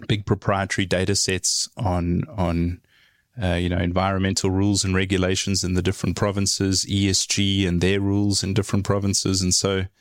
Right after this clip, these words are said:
that's one part of the business. Um, the other part of the business is kind of mining and resource related media and, and data services, uh, agriculture. Uh, I had no idea how big the world of,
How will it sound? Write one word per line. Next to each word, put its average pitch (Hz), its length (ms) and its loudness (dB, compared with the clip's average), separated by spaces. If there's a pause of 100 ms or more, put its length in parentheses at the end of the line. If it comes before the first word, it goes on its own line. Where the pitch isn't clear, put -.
(420)
that's 101 240 0
one 101 220 2
part 101 240 0
of 98 80 -4
the 98 60 0
business. 101 600 0 (260)
Um, 87 460 0 (140)
the 95 140 2
other 101 140 0
part 101 220 0
of 101 40 -2
the 98 60 0
business 98 360 0
is - 60 -6
kind 90 200 -2
of 87 80 -4
mining 98 540 0
and 90 160 0
resource 104 580 0
related 101 560 0
media 101 480 2
and, 92 380 0
and 92 180 0
data 98 300 2
services, 113 640 0 (680)
uh, 90 300 0
agriculture. 117 840 0 (420)
Uh, 87 320 0 (380)
I 92 100 -2
had 90 180 -2
no 101 120 2
idea 98 400 0
how 92 160 -2
big 101 380 -4 (380)
the 98 80 2
world 101 340 2
of, 92 300 -2